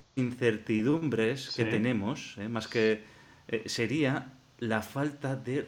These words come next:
Speaker 1: recursos disponibles, como puede ser el talento y la financiación y las infraestructuras y etcétera, etcétera, etcétera. Porque,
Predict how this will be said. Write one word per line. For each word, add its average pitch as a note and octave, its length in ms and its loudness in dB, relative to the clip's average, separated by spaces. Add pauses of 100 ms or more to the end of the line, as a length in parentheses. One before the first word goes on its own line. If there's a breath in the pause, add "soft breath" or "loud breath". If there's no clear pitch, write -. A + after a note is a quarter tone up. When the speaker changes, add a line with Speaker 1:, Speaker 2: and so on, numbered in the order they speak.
(120)
Speaker 1:
recursos B2+ 680 -6
disponibles, A#2+ 840 -6
como G#2+ 320 -2
puede D3+ 400 2
ser D3+ 260 -2
el D3+ 220 0
talento C3 720 -2 (320 loud breath)
y D3 280 -2
la B2 180 0
financiación G#2+ 880 -2 (260 loud breath)
y D3 240 4
las B2 260 2
infraestructuras A2+ 1160 0 (440 loud breath)
y D3+ 720 -2
etcétera, A2+ 560 -6
etcétera, G#2+ 360 -6
etcétera. G2 480 -2
Porque, G#2+ 760 0